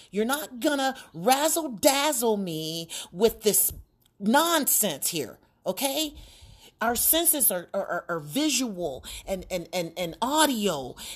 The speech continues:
and, and, and, and, and, and touch and all these things. We must be clear on this, on this. He proceeded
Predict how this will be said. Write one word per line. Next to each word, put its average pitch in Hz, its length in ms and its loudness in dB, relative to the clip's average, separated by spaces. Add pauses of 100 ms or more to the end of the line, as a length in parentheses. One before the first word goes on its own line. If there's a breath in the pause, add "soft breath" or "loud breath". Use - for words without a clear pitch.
and, 196 240 -2
and, 190 240 -4
and, 175 300 -4
and, 180 240 -4
and, 175 240 -4
and 165 180 -6
touch 320 480 4
and 226 120 0
all 311 180 4
these 262 220 -4
things. 214 240 -6 (180 loud breath)
We 226 140 -4
must 277 380 0 (360)
be 202 220 -4
clear - 720 -4 (100)
on 170 360 -2 (120)
this, - 460 -2 (320)
on 170 300 0
this. - 500 2 (2500)
He 349 840 2 (280)
proceeded 240 760 -4